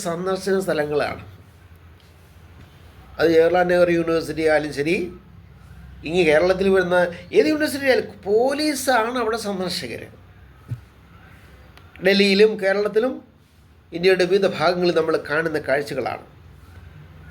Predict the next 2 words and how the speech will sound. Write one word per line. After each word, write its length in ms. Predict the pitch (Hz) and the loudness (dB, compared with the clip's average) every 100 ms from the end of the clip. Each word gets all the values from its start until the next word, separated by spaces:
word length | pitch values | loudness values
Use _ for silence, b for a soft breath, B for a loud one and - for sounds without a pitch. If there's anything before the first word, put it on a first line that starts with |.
| B B - - - 165 170 | B B -20 -20 -20 -12 0
ഡിസന്റ് 720 | 262 254 - 320 320 262 120 - - - - _ - | 2 2 2 2 0 -2 -4 -6 -14 -20 -20 _ -2
അല്ലെങ്കിൽ 340 | 165 185 180 | 0 0 2